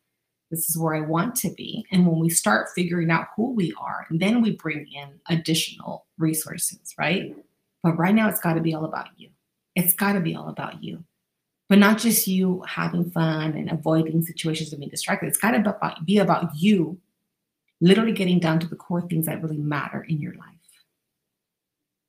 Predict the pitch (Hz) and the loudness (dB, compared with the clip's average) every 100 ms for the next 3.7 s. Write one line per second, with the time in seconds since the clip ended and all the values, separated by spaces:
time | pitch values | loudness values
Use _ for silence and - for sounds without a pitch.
0 | _ _ - 180 175 170 - - 220 208 | _ _ 0 6 6 6 2 0 4 4
1 | 175 - 196 160 160 135 135 - - 240 | 2 -2 -2 0 0 -2 -4 -8 -2 0
2 | 254 240 208 175 156 156 165 156 147 - | 0 0 0 0 -2 -2 -4 -4 -6 -6
3 | - - - 110 - - | -8 -10 -10 -10 -12 -16